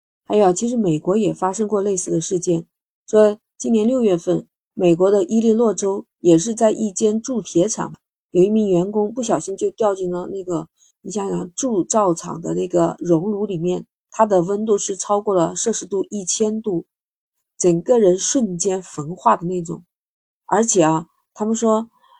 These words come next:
要救人还必须等到这个熔炉冷却好几个小时以后，才能够有办法在那个金属的碎片中找到那些残骸。我跟你说，奇迹的就是这个工厂负责人穆勒说，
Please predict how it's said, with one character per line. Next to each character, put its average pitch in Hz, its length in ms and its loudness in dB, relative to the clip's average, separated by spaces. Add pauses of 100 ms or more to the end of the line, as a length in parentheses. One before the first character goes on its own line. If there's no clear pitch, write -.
(100)
要 233 160 4
救 254 260 2
人 170 180 4
还 190 160 -6
必 233 140 -4
须 220 140 -4
等 160 200 -2
到 202 140 2
这 196 100 -4
个 190 140 2
熔 165 220 2
炉 185 240 0
冷 156 320 0
却 226 200 -2
好 180 320 -4
几 180 140 -8
个 202 160 -2
小 143 220 -4
时 - 180 -6
以 156 100 -2
后， 214 440 -6
才 175 160 -2
能 185 200 -4
够 202 240 0
有 170 140 -2
办 185 300 -2
法 - 320 -8
在 190 160 -2
那 196 100 -2
个 185 140 -2
金 233 260 -4
属 202 140 -10
的 160 100 -4
碎 220 260 -6
片 190 240 -6
中 185 260 -10 (460)
找 156 160 2
到 185 120 2
那 190 60 -4
些 185 160 -4
残 165 300 -8
骸。 - 280 -10 (920)
我 185 80 -2
跟 190 80 2
你 185 80 -2
说， 180 260 -4 (540)
奇 190 300 0
迹 247 120 -2
的 196 120 4
就 202 120 0
是 196 200 -2
这 190 160 -4
个 180 120 2
工 208 200 -4
厂 185 180 -4
负 208 160 0
责 175 140 2
人 170 180 2
穆 226 160 0
勒 196 320 0
说， 185 340 -2